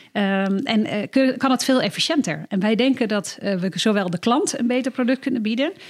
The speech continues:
als zelf een efficiëntere bedrijfsvoering kunnen voeren. Bijvoorbeeld door in zo'n maand juli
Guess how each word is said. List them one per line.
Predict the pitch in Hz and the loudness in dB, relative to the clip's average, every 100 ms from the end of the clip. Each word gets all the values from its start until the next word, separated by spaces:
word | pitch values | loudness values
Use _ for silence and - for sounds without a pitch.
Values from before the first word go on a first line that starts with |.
| - - | -20 -8
als | 208 190 | -4 -2
zelf | - 262 285 | 0 2 2
een | |
efficiëntere | 285 233 - 240 214 214 | -2 -2 -2 0 0 0
bedrijfsvoering | 190 196 208 - 214 - 220 202 196 | 2 2 0 -2 -4 -2 -2 2 0
kunnen | 165 180 175 | 0 0 0
voeren. | - 190 185 196 233 | 0 0 0 -2 0
Bijvoorbeeld | 302 247 226 269 233 185 202 - | 0 2 2 4 4 2 0 -4
door | 226 | -2
in | 208 | -2
zo'n | 196 185 180 | -2 0 0
maand | 175 185 - | 0 0 2
juli | 190 180 185 | 2 4 0